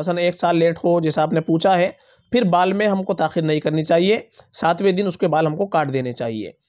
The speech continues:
ये बाल काटने में हमको ताख़ीर और देर नहीं करनी चाहिए। बल्कि यहाँ तक आता है कि अगर सातवें या इक्कीसवें दिन के बाद अगर हम अकीक़ा कर रहे हैं,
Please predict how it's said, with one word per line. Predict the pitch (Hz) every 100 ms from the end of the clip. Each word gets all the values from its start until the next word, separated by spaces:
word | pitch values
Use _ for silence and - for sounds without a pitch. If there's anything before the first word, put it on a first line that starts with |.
| _ 143
ये |
बाल | 147 180
काटने | 214 185 185 190
में | 180
हमको | 180 214 233 170
ताख़ीर | 151 185
और | 190
देर | 151 160
नहीं | 156 143
करनी | 139 139
चाहिए। | 131 131 123
बल्कि | 131 - 170 240
यहाँ | 233 254
तक | 247
आता | 202 208
है | 202
कि | 208
अगर | 202 208
सातवें | 196 - 208 220 220
या | 202
इक्कीसवें | 185 214 202 202 175
दिन | 185
के | 165
बाद | 156 160
अगर | 160 170
हम | 175 165
अकीक़ा | 165 202 196
कर | 175 156
रहे | 151 160
हैं, | 185